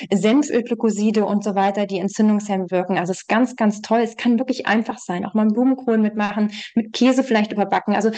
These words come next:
es muss nicht kompliziert sein. Oder was man zu jeder Tages- und Nachtzeit irgendwie zu Hause haben sollte, ist meines Erachtens eben ein, ein Wildlachs tiefgefroren, ähm, Spinat tiefgefroren und eben, ähm, ein paar Eier im Kühlschrank. Zack, einfach sich das schnell zubereitet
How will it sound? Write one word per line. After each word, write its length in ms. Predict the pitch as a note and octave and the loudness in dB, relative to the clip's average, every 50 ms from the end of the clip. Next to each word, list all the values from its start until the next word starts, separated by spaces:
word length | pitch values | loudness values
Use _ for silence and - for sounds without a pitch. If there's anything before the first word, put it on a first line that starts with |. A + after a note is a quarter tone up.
| - - - | -6 -8 -6
es 160 | - G#3+ - | -6 0 2
muss 200 | B3+ D#4 E4+ E4 | 2 2 2 2
nicht 140 | D#4+ C#4+ - | 0 -2 0
kompliziert 560 | - B3+ G#3+ A3+ A3 A3 - C#4+ D#4 D#4 D#4 | -2 -2 -2 -2 -4 0 0 0 0 2 2
sein. 240 | - C#4+ C#4+ C#4+ - | 2 2 2 2 0
Oder 400 | - - C4 D#4+ E4 D4+ C4+ A#3 | 0 0 2 2 2 0 0 0
was 160 | B3 B3 - | 0 -2 0
man 160 | A#3+ A3 G#3+ | -2 -4 -2
zu 100 | A3 G#3+ | -2 0
jeder 300 | G3+ A3+ C4 - C4+ - | 0 2 2 0 0 -2
Tages- 340 | - - A#3 A#3 A#3 A#3 A3+ | -2 -2 -2 -2 -2 -2 -4
und 100 | F#3+ F#3+ | -2 -2
Nachtzeit 480 | G#3 B3 - - - - B3 A3+ A3 - | -2 -2 -2 -6 -2 0 0 0 0 -2
irgendwie 220 | A3 G#3 G#3 F#3+ | 0 0 0 0
zu 140 | G#3 - F3 | 0 -2 0
Hause 300 | F3+ A3+ C#4+ C#4 C4 A#3 | 2 2 2 2 0 -2
haben 140 | A#3+ A#3+ A3 | 0 -2 -2
sollte, 440 | G#3+ G#3 G#3+ A3 A3+ A3+ A3+ A3 A3 - - - - - | -2 0 0 0 0 0 -2 -2 -2 -8 -14 -14 -6 -4
ist 160 | - G#3+ A3 | -4 2 4
meines 340 | G#3+ G#3+ A3 A#3+ B3 B3 A#3+ | 4 4 6 4 2 2 0
Erachtens 560 | G3+ - - A3 G#3+ - - A3+ A3 G#3+ A3 | 0 0 0 -2 -2 0 0 0 0 0 -2
eben 280 | - G#3+ G#3+ G#3+ G#3 | 0 2 2 2 2
ein, 240 | - - G3 G3 F3+ | 0 0 -2 -2 -4
ein 240 | - - G3 F#3+ F3+ | -4 -2 -2 0 0
Wildlachs 520 | G#3+ C#4 D#4+ - - C#4+ C#4 C#4 - - | 2 0 0 0 0 -2 -2 -2 -6 -12
tiefgefroren, 840 | - - C#4+ C#4 - - C4 B3 B3 - - A3+ A3+ A3 A3 A3+ A3+ A3 - - - E3+ - | -2 -2 -2 -2 0 -2 -2 -2 0 0 0 2 4 4 4 2 0 -2 -4 -14 -14 -4 0
ähm, 220 | G3+ G3+ G3 G3 | 0 2 2 0
Spinat 480 | G3 - - - D4+ D#4+ D4+ C#4 C#4 C#4+ | -2 -2 0 0 2 2 2 0 -2 -2
tiefgefroren 920 | - C4+ C4 C4 - A3+ A3 - - G#3 G#3+ G#3 G#3+ G#3+ A3 G#3+ G#3+ - - - | -2 -4 -4 -2 -4 -6 -6 -2 0 0 2 4 4 2 2 0 -4 -10 -10 -2
und 220 | - A3 A3 G#3+ | 0 0 0 0
eben, 400 | A3 F#3 G3+ G3+ F#3+ G3+ G3 F#3+ | 0 0 0 0 2 0 0 0
ähm, 300 | - - F#3+ F#3 F#3 F#3 F3+ | 0 -2 -2 -2 -2 -2 -2
ein 120 | F#3 F3+ | -4 -4
paar 160 | - G3 - | -4 -2 0
Eier 220 | G#3+ C4+ D#4+ D4+ C4+ | 0 2 2 2 0
im 100 | C4 C4 | 0 0
Kühlschrank. 640 | C4 A#3+ A#3 A3+ - - G#3 G3+ G3+ G#3 G#3 G3+ - - - _ | 0 -2 -2 -2 -4 -2 0 0 2 0 -2 -4 -8 -20 -20 _
Zack, 400 | - - - D4 - D#4+ - - | -6 -2 0 0 0 -2 -2 0
einfach 240 | A3+ B3 A#3 B3+ A#3+ | 0 2 2 2 0
sich 200 | A#3+ - B3+ B3+ | 2 0 -2 0
das 180 | - G#3 G3+ - | 2 0 0 2
schnell 240 | - B3 B3+ C#4+ C#4+ | 2 2 2 2 0
zubereitet 800 | - - D#4 C#4 B3 B3+ A3 A3 A3 G#3+ A3 A3 A3 G#3+ G#3+ A3 | 0 0 -2 0 0 -2 0 0 2 2 0 0 0 -2 -4 -4